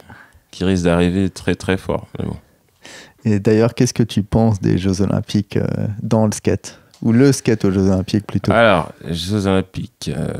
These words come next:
Speaker 1: le skate, euh, alors moi, m-, moi, je suis pour, je suis pas contre.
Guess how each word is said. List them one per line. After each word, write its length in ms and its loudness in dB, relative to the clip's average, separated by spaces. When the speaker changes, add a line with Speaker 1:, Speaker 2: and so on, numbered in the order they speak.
Speaker 1:
le 100 -6
skate, 580 -2
euh, 280 4
alors 280 4
moi, 640 4
m-, 260 -8
moi, 220 4
je 80 0
suis 160 2
pour, 360 2
je 80 -6
suis 120 -4
pas 180 2
contre. 380 -2